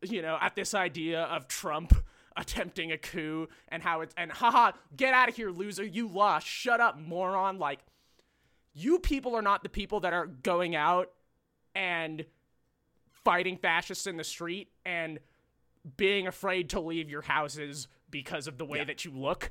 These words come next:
Speaker 1: and how you might
Speaker 2: And
Speaker 1: be targeted. And
Speaker 2: even
Speaker 1: so
Speaker 2: if, even,
Speaker 1: I, I'm
Speaker 2: yeah.
Speaker 1: offended by <laughs> that.
Speaker 2: E-, even, even if in the end, uh, this, this attempted coup does, like, like, fail miserably and we have a s-,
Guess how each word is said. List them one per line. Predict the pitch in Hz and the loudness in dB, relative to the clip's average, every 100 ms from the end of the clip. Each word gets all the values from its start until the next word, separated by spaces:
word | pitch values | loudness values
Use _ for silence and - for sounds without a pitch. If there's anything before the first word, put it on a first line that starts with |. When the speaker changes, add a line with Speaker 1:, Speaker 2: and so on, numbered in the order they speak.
| - | -4
Speaker 1:
and | 156 143 | -4 -2
how | 180 156 | 0 -2
you | 156 | -2
might | 151 170 | -2 -2
Speaker 2:
And | |
Speaker 1:
be | 151 | -4
targeted. | 143 180 123 117 113 - - _ 180 | -8 -8 -6 -8 -10 -12 -20 _ -2
And | 180 180 | -2 0
Speaker 2:
even | 240 247 | 2 4
Speaker 1:
so | |
Speaker 2:
if, | 226 - - | 2 0 -12
even, | 139 214 202 | -4 0 0
Speaker 1:
I, | 208 | 4
I'm | 190 | 6
Speaker 2:
yeah. | 127 - | 6 4
Speaker 1:
offended | - 185 170 160 | 0 -2 -2 -2
by | 175 143 | -2 0
<laughs> | |
that. | - - 113 - - - - _ | -2 0 0 -2 -10 -16 -20 _
Speaker 2:
E-, | 95 - | -18 -6
even, | 226 254 240 220 | -2 0 0 0
even | 226 254 | 0 2
if | 202 | 2
in | 180 151 | 0 2
the | 131 | 2
end, | 123 135 - - | 2 0 -4 0
uh, | 127 117 120 123 | 2 2 -2 -6
this, | 123 - - - 120 | -4 -2 -2 -4 -4
this | 131 - | -4 -4
attempted | - 135 143 - | -2 -2 -2 -6
coup | 143 123 120 | -4 -4 -2
does, | 123 120 117 - - | 0 0 0 -4 -4
like, | 113 101 104 _ 104 | -6 -8 -10 _ -8
like, | 104 - | -8 -6
fail | 120 110 110 | -8 -6 -10
miserably | 104 104 123 117 110 104 104 _ 107 101 | -12 -10 -12 -12 -14 -16 -20 _ -8 -8
and | 101 - 110 | -10 -12 -12
we | 101 101 _ - | -14 -16 _ -14
have | 113 104 | -12 -8
a | |
s-, | 104 - | -4 -4